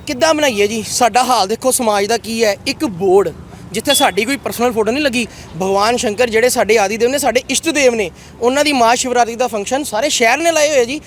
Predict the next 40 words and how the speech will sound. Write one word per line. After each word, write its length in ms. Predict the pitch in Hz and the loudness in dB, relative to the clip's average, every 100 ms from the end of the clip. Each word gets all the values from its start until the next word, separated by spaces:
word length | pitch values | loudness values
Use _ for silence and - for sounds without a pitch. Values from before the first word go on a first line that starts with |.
| - | -12
ਸਾਰੇ 220 | - 247 285 | -2 0 2
ਸ਼ਹਿਰ 260 | 269 254 | 2 2
ਨੇ 100 | 302 | 2
ਬੋਰਡ 220 | 294 269 | 2 2
ਲਾਏ 240 | 254 233 220 | 2 2 0
ਆ। 60 | |
ਸਾਡੇ 340 | 214 247 196 254 | 0 0 2 0
ਭਰਾ 200 | 294 262 | 2 0
ਗੋਰੰਗ 300 | 220 233 254 | 2 0 0
ਨੇ 80 | 262 | -4
ਇੱਥੇ 180 | 262 | -4
ਬੋਰਡ 220 | 254 220 226 | -2 -2 0
ਲਾਤਾ 300 | 233 202 190 | 0 -2 -6
ਜੀ। 140 | 202 - - - | -6 -12 -6 0
ਆਹ 120 | 269 | 0
ਬਿਲਡਿੰਗ 400 | 208 254 285 285 | 0 -2 -2 -2
ਹੈ 60 | |
ਜੀ, 100 | 277 | -2
ਬਿਲਡਿੰਗ 300 | 233 262 269 | -2 -2 -2
ਦਿਖਾਓ 280 | 277 269 214 | -2 -2 -2
ਜੀ। 140 | 175 175 - - - - - - - | -4 -10 -16 -20 -20 -20 -20 -14 -2
ਆਹ 160 | 226 262 | 0 2
ਬਿਲਡਿੰਗ 340 | 262 254 277 | 0 -2 -2
ਦੇ 100 | 285 | -2
ਬਾਹਰ 240 | 226 233 | 0 2
ਉਹਨਾਂ 180 | 262 262 | 0 -2
ਨੇ 80 | 269 | -2
ਬੋਰਡ 220 | 220 220 | 0 0
ਲਾਤਾ, 340 | 240 220 214 254 | 0 -2 -2 -4
ਜਿਹੜੀ 200 | 247 262 | -4 -4
ਉਹਨਾਂ 140 | 277 | -4
ਦੀ 60 | 277 | -4
ਬਿਲਡਿੰਗ 300 | 226 226 262 | -4 -4 -4
'ਤੇ 80 | |
ਨਹੀਂ 100 | 269 | -2
ਲੱਗਿਆ, 300 | 311 254 262 | -2 0 0
ਬਾਹਰ 300 | 208 226 262 | 0 0 2
ਲੱਗਿਆ 240 | 262 220 240 | 0 0 2
ਹੋਇਆ 120 | 208 | 2
ਸੀਗਾ। 260 | 175 165 | 0 -8